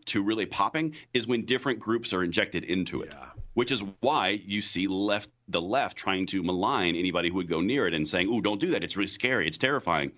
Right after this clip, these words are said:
Speaker 1: because they know that their lines of attack are not gonna be effective anymore.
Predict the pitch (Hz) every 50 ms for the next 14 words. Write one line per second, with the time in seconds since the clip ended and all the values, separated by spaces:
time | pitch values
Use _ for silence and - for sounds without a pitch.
0 | - - - - - - _ - 110 107 135 143 143 117 123 117 117 117 107 117
1 | 123 101 76 67 64 60 - - - - - - _ _ _ _ _ 98 101 98
2 | 113 113 113 110 113 120 127 127 113 104 90 - - 143 147 131 - 95 95 98
3 | 95 98 - 101 90 92 90 90 - - 139 - - 87 73 76 73 69 67 65
4 | 62 50 50 -